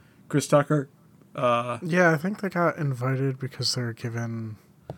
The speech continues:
Speaker 1: Like
Speaker 2: like, just made up tickets or something.
Speaker 1: Or, like, yeah,
Speaker 2: Counterfeit
Speaker 1: prizes.
Speaker 2: tickets.
Speaker 1: Listen, guys, I haven't seen this movie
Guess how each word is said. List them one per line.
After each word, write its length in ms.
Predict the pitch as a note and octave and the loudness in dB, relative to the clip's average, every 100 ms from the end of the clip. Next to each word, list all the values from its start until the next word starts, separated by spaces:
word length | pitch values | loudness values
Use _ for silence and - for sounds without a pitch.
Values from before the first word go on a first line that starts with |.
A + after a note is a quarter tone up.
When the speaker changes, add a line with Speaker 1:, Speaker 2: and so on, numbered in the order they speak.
| - _ _ _ - | -18 _ _ _ -6
Speaker 1:
Like 120 | A#2+ | -4
Speaker 2:
like, 120 | C3 | -4
just 220 | - - | -2 -2
made 200 | B2 B2 C3 | 0 -2 -2
up 160 | C3 | -2
tickets 400 | - C#3+ E3+ E3 | -2 0 0 2
or 80 | D#3+ | 0
something. 580 | - E3+ D3+ E3+ D#3+ D#3 - - - | 0 0 0 -2 -2 -10 -20 -20 -6
Speaker 1:
Or, 80 | D3+ | 2
like, 200 | C3 A#2+ | 2 4
yeah, 160 | C3+ B2 | 4 4
Speaker 2:
Counterfeit 340 | C3+ C#3+ B2 D#3 D#3 | 4 6 6 4 2
Speaker 1:
prizes. 20 | D#3 D#3 | 0 2
Speaker 2:
tickets. 400 | D#3+ D3+ - - - - - - - - - - - - - - - - | 2 2 0 -2 -6 -18 -16 -14 -14 -16 -20 -20 -20 -20 -20 -12 -10 -6
Speaker 1:
Listen, 440 | D#3+ - C#3+ A#2+ - | -4 -4 -4 -8 -10
guys, 340 | D3+ C#3+ C#3 C#3 | -4 -2 -2 -2
I 60 | |
haven't 300 | C3+ E3 D#3+ | -2 -2 -2
seen 260 | C3 C#3 B2+ | -4 -6 -6
this 80 | A2+ | -6
movie 460 | A#2+ A2+ A2+ A2 | -6 -4 -4 -6